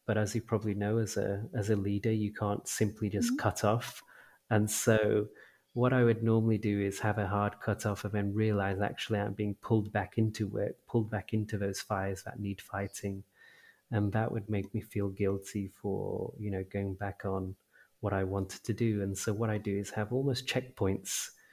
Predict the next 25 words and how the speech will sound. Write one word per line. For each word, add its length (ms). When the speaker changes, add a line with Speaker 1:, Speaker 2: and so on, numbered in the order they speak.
Speaker 1:
So 200
during 300
this 160
time 320
when 120
I'm 140
with 220
my 100
family, 500
with 100
my 160
friends, 720
with 180
my 120
wife, 580
I 80
have 320
specific 560
checkpoints 680
that 180
they're 180
aware 380
of 360
where 200
I, 180